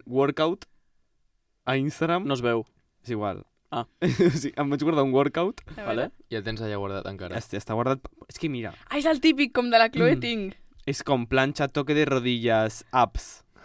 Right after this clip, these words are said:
Speaker 2: I
Speaker 1: Tres
Speaker 2: per,
Speaker 1: repeticiones,
Speaker 2: i per què no
Speaker 1: crec
Speaker 2: vas
Speaker 1: que
Speaker 2: al
Speaker 1: se llama.
Speaker 2: gimnàs?
Speaker 3: Tio, val diners.
Speaker 1: Perquè
Speaker 4: Val
Speaker 1: val,
Speaker 4: una pasta,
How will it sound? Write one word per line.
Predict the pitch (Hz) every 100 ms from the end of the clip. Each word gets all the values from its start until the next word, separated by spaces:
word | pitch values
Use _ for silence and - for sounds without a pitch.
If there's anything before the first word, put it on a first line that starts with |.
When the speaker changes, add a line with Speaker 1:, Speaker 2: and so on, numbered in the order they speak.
| - -
Speaker 2:
I | -
Speaker 1:
Tres | 151
Speaker 2:
per, | 151
Speaker 1:
repeticiones, | 165 143 139 135 120 117
Speaker 2:
i | 131
per | 131
què |
no | 131
Speaker 1:
crec |
Speaker 2:
vas | 156
Speaker 1:
que | 165
Speaker 2:
al | 120
Speaker 1:
se | 113
llama. | 95 110
Speaker 2:
gimnàs? | - - _ _ - - - - - - - - _ -
Speaker 3:
Tio, | 156
val | 131 160
diners. | 185 156 170 -
Speaker 1:
Perquè | 113 110 113
Speaker 4:
Val | 104 101
Speaker 1:
val, | 127 123
Speaker 4:
una | 110
pasta, | 95 98 -